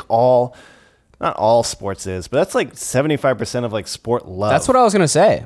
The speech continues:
Speaker 1: That is, like, mostly sport love is loving your hometown or where you live or where you are.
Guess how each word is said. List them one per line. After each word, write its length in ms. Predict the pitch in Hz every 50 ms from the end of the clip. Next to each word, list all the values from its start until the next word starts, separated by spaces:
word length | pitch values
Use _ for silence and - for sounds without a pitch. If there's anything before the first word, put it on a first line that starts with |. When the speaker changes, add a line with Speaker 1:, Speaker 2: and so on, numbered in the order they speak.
| - -
Speaker 1:
That 180 | - 113 127 156
is, 140 | 156 135 123
like, 160 | 139 117 98
mostly 420 | 104 107 113 123 131 - - 120
sport 260 | 117 - - 135 139
love 200 | 120 120 120 120
is 120 | 113 104 -
loving 360 | 117 113 110 117 117 127 117
your 100 | 113 107
hometown 500 | 98 107 120 127 120 - 127 123 120 113
or 80 | 104 98
where 200 | 92 101 104 110
you 160 | 110 120 120
live 280 | 110 110 107 107 107
or 80 | 101 98
where 160 | 95 98 98
you 200 | 104 101 101 101
are. 240 | 95 90 78 - -